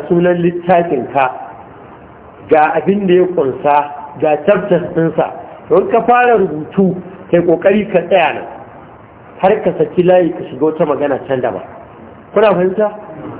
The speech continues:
Wasu malamai suna da wannan ƙoƙari, sawan huduba suke, sawan wa'azi suke, muhadara suke yi, sawan wani rubutu za su gajere ko mai tsawo, suna ƙoƙari su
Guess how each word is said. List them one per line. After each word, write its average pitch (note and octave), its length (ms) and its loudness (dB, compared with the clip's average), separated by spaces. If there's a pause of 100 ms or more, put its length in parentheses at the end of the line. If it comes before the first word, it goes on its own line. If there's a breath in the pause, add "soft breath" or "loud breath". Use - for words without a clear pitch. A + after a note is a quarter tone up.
(120)
Wasu A3 460 2 (120)
malamai F#3 560 4
suna G#3 220 2
da F3 80 0
wannan F#3 340 0
ƙoƙari, D3 520 0 (420)
sawan F3+ 300 4
huduba F#3 440 2
suke, G3+ 300 -4 (580)
sawan F3 240 6
wa'azi F#3 480 2
suke, F#3+ 260 0
muhadara F3 600 2
suke F3+ 140 -10
yi, F#3 300 2 (360)
sawan F#3 320 4
wani F#3+ 160 2
rubutu F3 520 -2
za G3 140 6 (100)
su F3+ 120 -6 (320)
gajere G3 540 4 (120)
ko G3+ 200 6
mai F3+ 260 -2
tsawo, G3+ 340 2 (340)
suna G3 280 6 (100)
ƙoƙari F#3 640 2
su D#3 120 -6